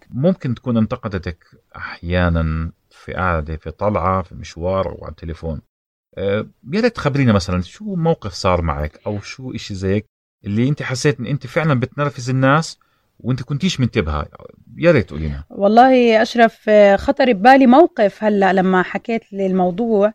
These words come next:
Speaker 1: مهم.
Speaker 2: أنا قبل، آه،
Speaker 1: سوري، ما بدي أكون أحرجك يعني. <laughs>
Speaker 2: لا، لا، يعني أكيد إنه إحنا
Speaker 1: بس إحنا بندردش
Speaker 2: كلنا
Speaker 1: يعني.
Speaker 2: بنغلط،
Speaker 1: صحيح.
Speaker 2: كلنا بنغلط، ما في
Speaker 1: صحيح.
Speaker 2: أي إنسان كامل، كلنا
Speaker 1: نعم.
Speaker 2: بنغلط،
Speaker 1: مهم.
Speaker 2: وكلياتنا ممكن نكون عملنا شغلة نرفزت غيرنا. بس الحلو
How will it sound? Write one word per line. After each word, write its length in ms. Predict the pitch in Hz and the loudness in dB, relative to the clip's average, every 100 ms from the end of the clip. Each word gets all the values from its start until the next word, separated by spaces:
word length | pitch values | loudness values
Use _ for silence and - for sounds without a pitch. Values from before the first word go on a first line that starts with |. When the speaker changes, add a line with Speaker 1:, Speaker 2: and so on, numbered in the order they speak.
| - | -4
Speaker 1:
مهم. 320 | 92 95 151 160 - | -8 -4 -4 -6 -2
Speaker 2:
أنا 440 | 226 208 202 185 | 0 2 0 0
قبل، 360 | 190 208 196 185 | 0 0 2 2
آه، 380 | 185 180 175 170 | 2 2 0 -2
Speaker 1:
سوري، 240 | 175 110 | 0 2
ما 120 | 95 92 | 4 4
بدي 120 | 92 | 2
أكون 180 | 104 123 | -2 -6
أحرجك 460 | - 107 80 - | -2 0 0 -4
يعني. 220 | 80 87 - | -4 -4 -2
<laughs> 360 | 294 277 294 | -2 0 2
Speaker 2:
لا، 220 | 349 453 294 | 2 2 2
لا، 240 | 427 285 269 | 0 0 -2
يعني 460 | 247 240 254 247 247 | -2 -4 -4 -6 -8
أكيد 340 | - 359 269 | 0 2 6
إنه 460 | 269 277 277 269 254 294 | 6 8 8 6 4 2
إحنا 560 | - 294 277 254 254 - 466 | 0 2 4 2 -4 -4 2
Speaker 1:
بس 140 | 240 185 | 2 2
إحنا 180 | 180 | 2
بندردش 320 | 165 151 113 403 | 2 6 6 8
Speaker 2:
كلنا 100 | 320 | 6
Speaker 1:
يعني. 140 | 240 | 6
Speaker 2:
بنغلط، 460 | 208 190 185 180 - - | 2 2 2 2 -2 -10
Speaker 1:
صحيح. 220 | - 285 | 2 4
Speaker 2:
كلنا 140 | 247 | 6
بنغلط، 440 | 226 220 220 226 - | 6 4 4 4 4
ما 100 | 247 | -2
في 60 | 254 | -2
Speaker 1:
صحيح. 220 | 233 220 | -2 0
Speaker 2:
أي 280 | 220 214 208 | 2 4 2
إنسان 440 | 202 - 220 196 185 | 0 2 2 2 -2
كامل، 580 | - 190 180 214 277 - - | 0 0 2 0 0 -2 2
كلنا 180 | 269 233 | 4 4
Speaker 1:
نعم. 40 | |
Speaker 2:
بنغلط، 500 | 208 202 208 233 - | 4 2 4 2 2
Speaker 1:
مهم. 100 | 277 90 | -4 2
Speaker 2:
وكلياتنا 520 | 285 262 262 262 240 | 4 6 4 2 0
ممكن 300 | 247 - 226 | -2 -2 -6
نكون 260 | 214 240 226 | -4 -4 0
عملنا 400 | 233 233 220 208 _ _ _ _ | 2 4 2 0 _ _ _ _
شغلة 520 | - 247 240 233 247 | 0 2 4 4 4
نرفزت 560 | 226 233 - 202 196 202 | 4 2 0 -2 -2 0
غيرنا. 360 | 220 185 170 | 2 2 2
بس 220 | 165 170 | -2 -4
الحلو 580 | 190 - - 254 247 302 | -8 -8 -2 2 4 2